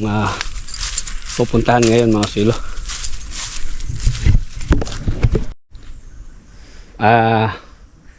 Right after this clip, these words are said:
sa project din pala natin, ah, di pa sure kung maumpisa namin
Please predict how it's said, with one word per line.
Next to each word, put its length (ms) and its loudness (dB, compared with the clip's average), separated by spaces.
sa 320 2
project 400 2
din 400 4
pala 240 4
natin, 480 2
ah, 400 2
di 80 2
pa 160 2
sure 240 4
kung 400 6
maumpisa 480 2
namin 480 6